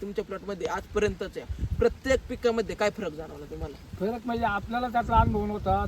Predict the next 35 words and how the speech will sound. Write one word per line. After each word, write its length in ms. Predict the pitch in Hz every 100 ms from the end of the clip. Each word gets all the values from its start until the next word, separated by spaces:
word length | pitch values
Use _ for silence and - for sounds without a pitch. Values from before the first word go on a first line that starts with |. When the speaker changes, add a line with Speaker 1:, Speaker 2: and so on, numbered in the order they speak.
| 208
Speaker 2:
तर 40 |
तुमच्या 420 | - 220 214 220
मार्गदर्शनामुळं 920 | 208 208 214 214 226 214 190 196 214 233 - - -
हे 60 |
आमचा 360 | 196 196 - 214
बाग 260 | 202 214 -
व्यवस्थित 680 | - 262 262 240 - -
पिकला 360 | 214 - 214 214 - -
Speaker 1:
हा. 140 | - -
Speaker 2:
किंवा 240 | 214 208 196
उत्पन्न 560 | 190 202 226 262 247 240 247 -
चांगली 360 | 247 226 202
भेटते. 500 | 185 185 170 - 180 - - - -
Speaker 1:
मनासारखा 580 | 208 226 262 240 233 220
डोळ्यात 320 | 226 247 240
बसला 340 | 247 233 214
असा 200 | - -
प्लॉट 180 | - -
आहे 160 | - -
का 140 | -
Speaker 2:
हा, 80 | 190
Speaker 1:
तुमच्या 200 | 165 170
दृष्टीने? 480 | 180 175 - - 262
Speaker 2:
आहे 140 | 226
ना. 100 | 156 - - - - - 160
Speaker 1:
हा? 120 | 190 - - -
Speaker 2:
आहे 120 | -
ना. 140 | - - - - - - - - -
Speaker 1:
आहे. 160 | - - - -
Speaker 2:
आहे. 160 | 165 165 - - -
Speaker 1:
तर, 160 | 214 240
अ, 540 | 240 240 - 254 247 -
अशा 180 | - -
पद्धतीने 680 | 480 494 - - 233 240 247
आजपर्यंत 800 | 240 220 226 - 240 233 226 147